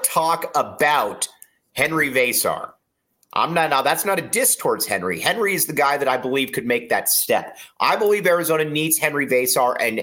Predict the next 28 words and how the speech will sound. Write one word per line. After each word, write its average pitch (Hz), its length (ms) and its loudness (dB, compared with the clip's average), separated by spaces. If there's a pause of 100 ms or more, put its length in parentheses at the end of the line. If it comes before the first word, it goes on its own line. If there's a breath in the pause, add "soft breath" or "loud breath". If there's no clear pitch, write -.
everybody 262 520 0
knows 208 480 2
I 180 140 2
am 226 140 0
a 117 240 -4
big 220 240 0
fan 165 540 2
of 123 120 -2
the 143 120 0
other 139 180 2
peak. - 480 -6 (260)
Dylan 170 300 2
Anderson, 165 540 0
there 139 140 4
is 120 140 -2
no 156 180 2
bigger 170 280 0
fan 156 260 2
of 151 80 -2
me. 151 160 0
As 147 140 0
a 143 40 -8
matter 156 240 2
of 147 100 0
fact, 147 280 0
we 139 80 -2
shot - 520 2
down 147 500 2